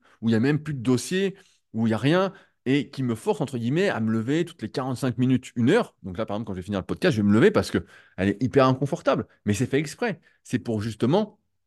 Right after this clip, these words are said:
être obligé, euh, de, de bouger, de pas être dans un super confort. Pareil, j'ai, j'ai pris un chien, donc le fameux Belzébuth,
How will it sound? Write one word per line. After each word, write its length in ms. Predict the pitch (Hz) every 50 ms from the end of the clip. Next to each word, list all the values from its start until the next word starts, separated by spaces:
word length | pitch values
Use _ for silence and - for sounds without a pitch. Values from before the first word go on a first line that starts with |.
| _ _ _ _ _ _ _ _ -
être 260 | 139 143 - - -
obligé, 520 | 123 117 117 113 110 117 165 202 208 202 - _ - - - _ _ _ -
euh, 640 | 95 98 95 98 95 95 95 95 95 90 90 92 95 - - _ _ _ _ _ _ _ _ _
de, 180 | - 117 123 123
de 240 | 117 120 131 131 131
bouger, 340 | 135 156 185 208 285 240
de 120 | 143 101 101
pas 180 | - - 143
être 80 | 147 131
dans 160 | 107 113 113 107
un 180 | 104 104 104 98
super 340 | - - - 117 139 127 -
confort. 380 | - - - - 277 139 - - - _ _ _ _ _ _
Pareil, 320 | - 131 147 180 180 135 117
j'ai, 220 | 98 104 110 -
j'ai 120 | 101 104 104
pris 160 | - - 113
un 100 | 101 98
chien, 340 | - - 175 208 233 220 - _ _ _ _ _ _ _ _ _ _ _ _ _ _ _ _
donc 140 | - 92 92
le 40 | 95
fameux 240 | - - 110 113
Belzébuth, 560 | 104 101 101 101 87 98 104 139 214 226 -